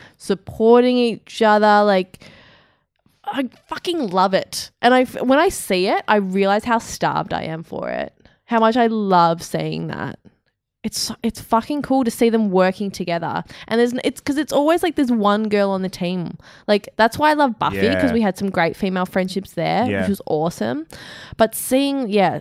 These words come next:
Speaker 1: seeing it again, it's so refreshing. It makes me so happy.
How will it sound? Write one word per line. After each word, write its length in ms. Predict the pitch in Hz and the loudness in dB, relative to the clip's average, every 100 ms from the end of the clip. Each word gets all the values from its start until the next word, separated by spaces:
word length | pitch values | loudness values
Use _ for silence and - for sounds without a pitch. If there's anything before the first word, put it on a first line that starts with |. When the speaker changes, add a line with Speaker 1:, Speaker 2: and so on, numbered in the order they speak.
| - | -10
Speaker 1:
seeing 300 | - 220 240 | -4 -2 0
it 80 | 233 | 0
again, 480 | 190 147 160 208 254 | -2 -4 -2 -4 -4
it's 200 | 196 - | -6 -6
so 280 | - 170 | -2 -2
refreshing. 680 | 170 170 - - - - - | 0 -4 -6 -8 -8 -10 -10
It 80 | - | -8
makes 240 | 185 180 - | -6 -6 -6
me 80 | |
so 320 | 196 - 175 175 | -8 -6 -6 -4
happy. 640 | 165 - - - 208 214 | -6 -8 -8 -6 -8 -10